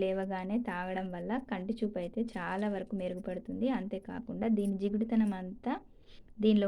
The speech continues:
ఉన్న పోషక విలువలు అన్నీ ఈ వాటర్లో చేరుతాయి కాబట్టి పొద్దున లేవగానే తాగడం వల్ల షుగర్ లెవెల్స్ కూడా కంట్రోల్లో ఉంటాయి. జీర్ణ వ్యవస్థ కూడా మంచిగా ఉంటుంది. మోకాళ్ళ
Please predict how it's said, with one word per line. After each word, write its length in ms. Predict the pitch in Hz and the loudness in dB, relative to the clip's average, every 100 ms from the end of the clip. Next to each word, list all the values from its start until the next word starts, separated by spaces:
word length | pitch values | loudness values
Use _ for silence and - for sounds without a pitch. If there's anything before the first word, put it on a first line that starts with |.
| 196 | 4
ఉన్న 100 | 196 - | 0 0
పోషక 300 | 202 208 - 226 | 0 0 4 6
విలువలు 320 | 220 202 190 | 6 6 2
అన్నీ 260 | 185 196 226 226 | 0 4 8 8
ఈ 20 | 202 | 6
వాటర్లో 400 | 180 190 208 214 208 | 2 0 2 2 2
చేరుతాయి 340 | 185 - 196 185 | 0 0 -2 -2
కాబట్టి 360 | 175 190 - - 277 - | -4 -4 -4 -4 -2 -2
పొద్దున 300 | 185 202 196 185 | 0 0 0 0
లేవగానే 480 | 180 190 185 180 180 | 0 -2 -4 -4 -6
తాగడం 380 | 180 185 185 185 185 | -6 -4 -2 -4 -4
వల్ల 260 | 180 190 277 - - - - - - - - - - - - - | -4 -2 -2 -6 -20 -20 -20 -20 -20 -20 -20 -20 -20 -20 -16 4
షుగర్ 300 | 226 214 214 | 6 8 6
లెవెల్స్ 280 | 202 190 - 202 | 4 0 -4 -4
కూడా 160 | 202 226 | -2 -2
కంట్రోల్లో 500 | 185 185 190 185 190 190 | -4 -2 -2 -2 -2 -2
ఉంటాయి. 400 | 185 196 185 202 254 233 | -4 -6 -2 4 8 8
జీర్ణ 220 | 220 208 208 | 8 6 6
వ్యవస్థ 280 | 202 208 - 196 | 2 0 -4 -4
కూడా 180 | 190 202 226 | -2 2 2
మంచిగా 360 | 190 196 202 196 | 2 -2 -4 -4
ఉంటుంది. 400 | 185 196 180 214 311 - - - - | -6 -8 -2 0 0 -6 -20 -8 2
మోకాళ్ళ 320 | 220 214 214 | 4 6 6